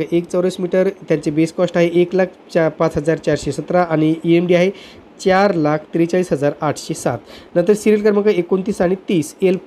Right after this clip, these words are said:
पाच या इमारतीमध्ये तीन आणि चार क्रमांकाचं दुकान उपलब्ध आहे. अ, तीन क्रमांक, क्रमांक, क्रमांकाचं दुकान आहे एससी प्रवर्ग आणि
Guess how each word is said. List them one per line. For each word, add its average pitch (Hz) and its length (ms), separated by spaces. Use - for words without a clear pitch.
पाच 190 300
या 185 60
इमारतीमध्ये 196 480
तीन 208 320
आणि 180 160
चार 185 160
क्रमांकाचं 185 440
दुकान 175 180
उपलब्ध 175 300
आहे. 180 160
अ, 160 120
तीन 214 160
क्रमांक, 208 360
क्रमांक, 196 300
क्रमांकाचं 196 400
दुकान 190 220
आहे 185 200
एससी 180 260
प्रवर्ग 190 320
आणि 185 200